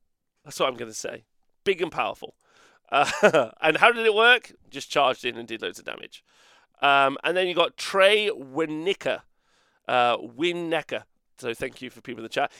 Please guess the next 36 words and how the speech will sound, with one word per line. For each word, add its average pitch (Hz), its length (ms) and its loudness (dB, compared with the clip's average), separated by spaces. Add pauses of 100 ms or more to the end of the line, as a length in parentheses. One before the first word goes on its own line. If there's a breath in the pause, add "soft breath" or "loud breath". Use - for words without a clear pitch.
He 202 180 -12
was 220 140 -6
running 196 160 -2
Fire 185 320 2
Slayers. 220 280 -4
He 165 60 -14
was 135 80 -14
running 143 220 -4
Lofnir. 180 560 -4 (360 soft breath)
So - 140 -10
I 139 60 -6
think 202 340 -10
he 180 80 -12
would 170 120 -6
have 151 100 -8
been 147 280 -8
using 135 280 -14
loads 127 140 -6
of 117 60 -14
Magma 156 280 -8
Droths, 170 500 -6 (220 soft breath)
but 147 120 -10
his 127 140 -12
list 131 320 -8
isn't 117 220 -12
included, 107 480 -12
so - 120 -14
I 113 60 -16
can't - 300 -14
tell 101 140 -14
you 107 120 -12
what 110 100 -12
it - 120 -14
was. - 280 -14 (220 soft breath)
I'm 113 140 -20
sorry. - 340 -10